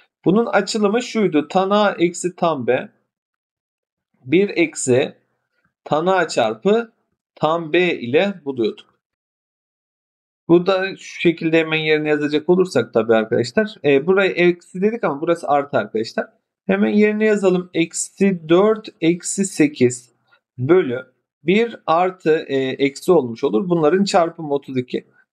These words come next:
Üst taraf eksi on iki, alt taraf eksi otuz bir. Sadeleştirirsek, daha doğrusu ikisini de eksiyle çarptığımız zaman on iki bölü otuz bir olarak cevabın geldiğini söyleyebiliriz. Geldik son, e, dan bir önceki sorumuza.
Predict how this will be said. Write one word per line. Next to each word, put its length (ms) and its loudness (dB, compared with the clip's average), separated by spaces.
Üst 240 0
taraf 380 0
eksi 360 -2
on 240 -2
iki, 360 0
alt 300 0
taraf 300 -2
eksi 320 -2
otuz 380 0
bir. 100 0
Sadeleştirirsek, 1040 -2
daha 180 2
doğrusu 220 -4
ikisini 320 -8
de 40 4
eksiyle 340 2
çarptığımız 580 -2
zaman 320 -2
on 180 2
iki 340 -2
bölü 220 4
otuz 440 -2
bir 100 4
olarak 360 0
cevabın 360 0
geldiğini 600 -2
söyleyebiliriz. 1200 -2
Geldik 380 -2
son, 440 0
e, 420 2
dan 320 -2
bir 100 2
önceki 360 -4
sorumuza. 600 -2